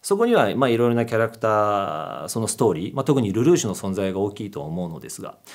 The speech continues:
この中で、このクルルギスザクというキャラクターをどう表現していくかっていうのは、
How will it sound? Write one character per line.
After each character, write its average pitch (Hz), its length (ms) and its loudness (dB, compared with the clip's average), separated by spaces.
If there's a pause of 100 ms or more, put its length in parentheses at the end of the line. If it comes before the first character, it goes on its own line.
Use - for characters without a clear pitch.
(260)
こ 156 120 -2
の 165 100 4
中 151 240 2
で、 90 180 -2 (200)
こ 110 100 -4
の 104 120 -2
ク 104 180 -6
ル 117 80 0
ル 113 100 -2
ギ 107 80 -4
ス 123 160 -6
ザ 110 100 -2
ク - 80 -10
と - 80 -10
い 80 40 -6
う 78 60 -8
キ - 80 -12
ャ 87 40 -6
ラ 87 100 -6
ク - 100 -20
タ 82 100 -10
ー - 20 -8
を 80 60 -8
ど 117 120 -4
う 110 80 -4
表 87 240 -6
現 80 80 -10
し - 40 -12
て 82 120 -12
い 76 80 -10
く - 100 -20
か 78 80 -12
っ 73 40 -14
て - 100 -18
い 78 40 -12
う 73 40 -12
の 76 80 -12
は、 - 120 -16